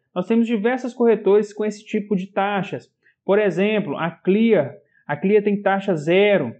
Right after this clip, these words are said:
para corretagem para compra e venda de ações, compra e venda de mercado futuro. O Banco Inter também tem corretagem zero, B T G,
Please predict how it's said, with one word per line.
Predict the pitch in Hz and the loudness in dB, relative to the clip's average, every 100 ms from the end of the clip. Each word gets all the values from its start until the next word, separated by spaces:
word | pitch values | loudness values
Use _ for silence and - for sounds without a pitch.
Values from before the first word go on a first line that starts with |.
| _ | _
para | 170 | -4
corretagem | 170 185 175 180 180 180 | 0 0 0 0 -2 -2
para | 170 175 | -2 -4
compra | - 208 214 214 | -2 -2 0 0
e | |
venda | 160 185 | 0 0
de | 175 | 0
ações, | 170 160 - 196 208 170 139 _ _ - | -2 -4 -4 -2 0 -2 -6 _ _ -4
compra | 180 196 185 160 | -2 2 0 -2
e | 170 | -4
venda | 165 190 190 | -2 0 0
de | |
mercado | 180 175 175 175 175 | -2 -4 -2 -4 -4
futuro. | 160 160 208 226 175 120 _ _ _ _ _ _ _ - | -8 -2 2 2 0 -4 _ _ _ _ _ _ _ -6
O | 175 | -2
Banco | 208 226 190 | 0 0 0
Inter | 214 240 226 | 2 2 0
também | - 180 170 226 | -2 -2 0 0
tem | 226 196 | 0 -4
corretagem | 202 185 175 175 175 175 | -2 -4 -2 -4 -4 -8
zero, | 143 165 196 202 156 135 | -4 0 2 0 -2 -4
B | 151 190 | -2 0
T | 202 180 | 2 0
G, | 147 185 196 147 | 2 2 2 0